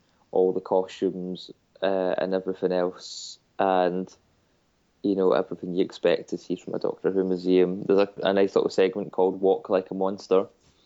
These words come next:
where they have video, a video playing instructing how all the monsters walk, so you can walk like them. Um, and there's just lots and lots of fun stuff to see.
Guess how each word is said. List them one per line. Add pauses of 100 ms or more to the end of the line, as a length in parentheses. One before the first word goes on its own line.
(140)
where
they
have
video,
a
video
playing
instructing
how
all
the
monsters
walk,
so
you
can
walk
like
them. (760)
Um,
and
there's
just
lots
and
lots
of
fun
stuff
to
see.